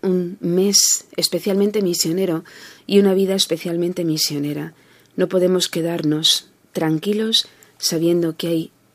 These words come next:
muchos hombres, millones de hombres,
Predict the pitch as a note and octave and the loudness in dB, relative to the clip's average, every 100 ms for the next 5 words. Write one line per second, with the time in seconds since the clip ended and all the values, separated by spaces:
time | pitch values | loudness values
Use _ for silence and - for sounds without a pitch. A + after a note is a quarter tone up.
0 | _ E3 F3 A#3 - - D#3 - D#3+ D#3+ | _ -2 0 0 -2 -2 -2 -4 -4 -6
1 | D#3+ D#3+ E3+ - - D#3 D3+ F3 F3+ E3 | -6 -4 -4 -4 -2 -2 2 2 0 0
2 | D3+ D#3 E3 F3 F#3 | -2 0 -2 -2 -4